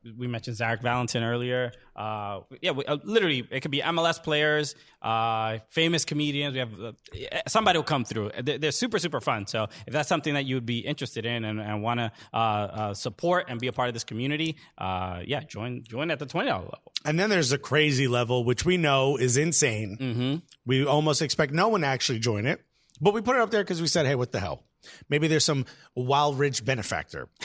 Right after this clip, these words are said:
Speaker 2: who wants to be a part of,
Speaker 1: <laughs>
Speaker 2: part of this. And that level is called Too Gully. You're a little Too Gully.
Speaker 1: Yeah, yeah.
Speaker 2: And now what you get is all those other things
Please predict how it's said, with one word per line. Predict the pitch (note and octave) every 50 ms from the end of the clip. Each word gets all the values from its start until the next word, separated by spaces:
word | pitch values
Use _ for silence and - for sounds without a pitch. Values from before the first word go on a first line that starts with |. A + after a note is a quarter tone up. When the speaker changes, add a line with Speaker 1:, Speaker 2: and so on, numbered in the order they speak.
| -
Speaker 2:
who | - C#3
wants | B2+ -
to | -
be | B2+
a | A#2
part | G2+ C3 B2 A2 G#2+
of, | G2
Speaker 1:
<laughs> | - - - E3+ - - - _ -
Speaker 2:
part | C#3 C3+
of | A#2+
this. | A#2 B2 A#2+
And | A2+ D3 E3
that | G3 A3+ A3+ - - - E3+
level | E3+ D#3+ E3+ D#3+ D3+ C#3+ D3+ C3
is | A2+
called | - - C#3+ B2 G#2 -
Too | - - F#3+ D4 C#4+
Gully. | F3+ C3+ G#2+ E2+ D#2 D#2 D2 D#2+ - _ _ -
You're | D3 D#3 F3+
a | A#3
little | A#3+ B3+ A#3
Too | - - G#3+ F#3
Gully. | D3 C3+ A2 A#2+ C#2+ C#3+
Speaker 1:
Yeah, | E3 A#2+ G#2
yeah. | G#2 G2 - - _ _ _ _ _ _ _ - - - _ _ _ _ _ - - -
Speaker 2:
And | - C#3
now | D3 D3
what | C#3+ D#3+ F3+ F3+
you | G3+ D#3+
get | D#3+ D#3 C#3+ C#3
is | D3 C3+ B2
all | - - E3 E3
those | E3 A3 F3+ D#3
other | E3+ D#3 D#3+
things | B2+ B2+ A#2 A2 B2+ D3+ C#3+ - -